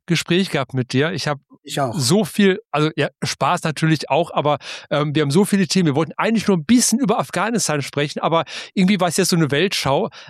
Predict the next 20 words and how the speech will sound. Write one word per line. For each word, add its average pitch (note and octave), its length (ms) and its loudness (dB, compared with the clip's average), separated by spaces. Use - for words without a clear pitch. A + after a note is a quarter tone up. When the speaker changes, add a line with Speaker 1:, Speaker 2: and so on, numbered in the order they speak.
Speaker 1:
Aber D3+ 160 0
es D3+ 140 -4
war D#3 200 0
mega E3 480 2
interessant. E3+ 720 0
Ähm, D#3+ 220 -2
ich E3+ 120 0
hoffe, F#3+ 120 2
du F#3 60 2
hast E3+ 80 0
auch G#3+ 80 2
ein D#3 60 0
bisschen D#3 180 -2
Spaß E3 340 -2
bei C3+ 100 0
mir A#2+ 160 -2
gehabt. G#2 180 -2
Speaker 2:
Ja, D3 100 2
hatte D3+ 200 -2
ich. - 220 -12